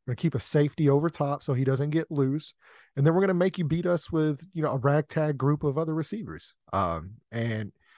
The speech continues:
Derek Carr has made some really bad decisions this year. He's not played great football. So I think that's their key to success on the defense. I'm not worried about the defensive side of the ball at all in this, in this matchup. Uh,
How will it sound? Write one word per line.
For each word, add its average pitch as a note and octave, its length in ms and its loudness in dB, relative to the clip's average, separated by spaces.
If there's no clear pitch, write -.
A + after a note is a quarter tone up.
Derek D3 180 2
Carr D#3 260 4
has D3+ 100 2
made C#3 180 2
some C#3+ 180 -2
really C3 200 2
bad C3+ 200 0
decisions C#3+ 440 -2
this C3+ 200 -6
year. D3+ 200 0
He's D3+ 120 -2
not G2+ 260 -6
played C3+ 300 0
great B2 340 -2
football. C3 480 -2
So B2+ 440 0
I - 80 -2
think F3 180 2
that's F3 180 0
their E3 120 4
key F3 240 0
to C#3+ 180 4
success D3+ 500 -2
on D3+ 80 2
the C3 80 2
defense. C3+ 400 -2
I'm A3+ 200 0
not F3+ 200 4
worried D3+ 200 6
about C3+ 220 -2
the C3+ 80 -2
defensive A#2+ 420 -4
side C3+ 160 2
of B2+ 60 2
the A#2+ 60 0
ball G#2+ 180 0
at E2+ 60 -8
all G2+ 240 -4
in D#2 100 -12
this, G#2 260 -12
in G2+ 120 -10
this E2+ 160 -10
matchup. - 520 -12
Uh, G2+ 320 -4